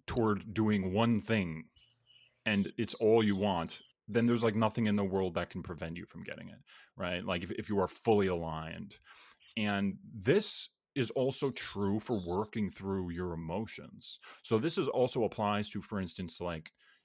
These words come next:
experiencing your grief. In, uh, the book called Spiritually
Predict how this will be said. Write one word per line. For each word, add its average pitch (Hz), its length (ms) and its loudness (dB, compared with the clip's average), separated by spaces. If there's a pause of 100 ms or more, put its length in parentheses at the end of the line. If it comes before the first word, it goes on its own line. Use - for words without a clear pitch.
(160)
experiencing 107 880 0
your 87 140 -4
grief. 82 720 -6 (960)
In, 113 300 4
uh, 101 340 -2
the 98 140 -4
book 120 160 0
called 98 360 0
Spiritually 117 880 -2